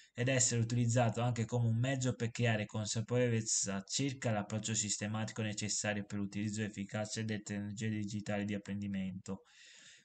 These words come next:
Qui io faccio notare anche lo strumento, beh,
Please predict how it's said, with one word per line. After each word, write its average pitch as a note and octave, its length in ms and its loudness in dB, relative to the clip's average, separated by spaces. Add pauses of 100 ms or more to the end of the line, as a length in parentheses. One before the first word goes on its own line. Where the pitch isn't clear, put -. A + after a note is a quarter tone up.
Qui C3 200 2
io B2 260 2
faccio A#2 300 0
notare A#2 340 4
anche A#2 320 2
lo A2 80 2
strumento, A#2 960 2 (640)
beh, - 240 -14